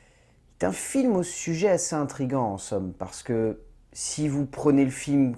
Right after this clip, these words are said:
comme tel, ça peut se confondre avec pas mal de films de genre qui,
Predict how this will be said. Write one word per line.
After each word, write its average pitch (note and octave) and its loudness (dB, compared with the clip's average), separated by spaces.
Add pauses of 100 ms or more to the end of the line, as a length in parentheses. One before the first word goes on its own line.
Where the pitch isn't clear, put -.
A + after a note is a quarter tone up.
comme G#2 0
tel, F#3 4
ça A2 2
peut C3+ 4
se C3+ -4
confondre B2+ -2
avec A#2 2
pas A2+ 2
mal B2 2
de G#2+ -2
films B2+ 2
de G2+ 0
genre D3 2
qui, C3 0